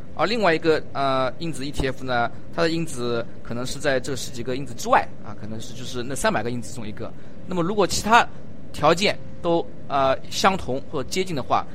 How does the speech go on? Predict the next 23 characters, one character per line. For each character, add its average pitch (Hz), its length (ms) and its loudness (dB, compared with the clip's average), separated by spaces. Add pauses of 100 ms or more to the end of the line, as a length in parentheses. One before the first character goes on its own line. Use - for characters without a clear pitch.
(160)
是 170 140 -4
不 151 60 -4
是 160 120 -2
那 160 100 0
个， 135 280 2 (260)
呃， 131 200 2
带 165 160 4
有 135 200 6
您 135 300 -2 (100)
选 139 340 2
出 - 160 0
来 196 100 10
的 147 100 6
十 - 160 2
几 160 120 0
个 143 100 6
因 170 120 0
子 135 120 0
之 180 220 0
一 202 80 4
的 165 180 8 (240)
那 135 120 0
个， 123 440 10